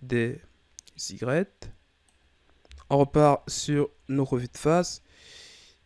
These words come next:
et on va faire un petit décalage comme ça. Et un petit scale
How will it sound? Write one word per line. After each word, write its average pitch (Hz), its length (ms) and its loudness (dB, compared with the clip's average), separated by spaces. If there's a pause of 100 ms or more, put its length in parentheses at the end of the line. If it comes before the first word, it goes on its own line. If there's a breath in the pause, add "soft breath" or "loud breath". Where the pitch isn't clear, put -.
(120)
et 208 180 -2 (120)
on 151 120 0
va 160 220 2 (140)
faire 156 240 -4 (140)
un 180 80 -6 (240)
petit 214 340 -2
décalage 143 500 2
comme 123 140 -8
ça. 131 160 -8 (1300 soft breath)
Et 123 120 -2
un 117 80 0
petit 151 360 -4
scale 123 400 -2